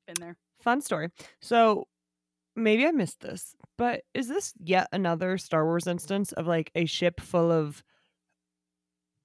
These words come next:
Speaker 2: mostly orphaned, unassociated children helping, like, who have nowhere to go?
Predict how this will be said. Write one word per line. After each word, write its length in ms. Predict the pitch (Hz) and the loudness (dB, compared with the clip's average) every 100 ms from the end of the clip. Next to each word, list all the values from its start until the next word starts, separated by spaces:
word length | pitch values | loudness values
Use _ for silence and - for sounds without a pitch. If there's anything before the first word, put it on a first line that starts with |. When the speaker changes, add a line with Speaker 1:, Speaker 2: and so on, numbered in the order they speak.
| _ - | _ -4
Speaker 2:
mostly 460 | 180 180 165 180 | 2 2 2 0
orphaned, 580 | 190 - - 165 165 160 - | 2 2 2 2 0 -2 -4
unassociated 720 | 165 165 165 156 170 165 156 | -4 -2 -4 0 0 0 -2
children 580 | - 165 160 233 240 247 - _ _ _ _ _ | -2 0 2 4 4 2 -4 _ _ _ _ _
helping, 600 | 185 180 190 185 185 208 - _ _ _ _ | 0 2 2 2 0 -4 -10 _ _ _ _
like, 360 | 185 180 170 - _ - | 2 4 2 -4 _ -8
who 100 | 180 | -2
have 140 | 170 165 | 0 0
nowhere 220 | 165 170 | 0 0
to 60 | |
go? 540 | 165 160 160 175 233 | 0 2 2 0 -4